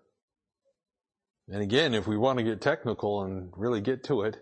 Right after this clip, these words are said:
let's just make sure we throw in all the abortions in there as murder as well. Drunkenness. Drunkenness is promoted. It's made fun of.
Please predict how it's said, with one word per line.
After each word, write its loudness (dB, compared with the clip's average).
let's -6
just -2
make 0
sure 2
we 0
throw 2
in 0
all 2
the 0
abortions -2
in -6
there -4
as -10
murder -4
as -14
well. -6
Drunkenness. -2
Drunkenness 2
is -4
promoted. 0
It's -10
made 0
fun 0
of. -6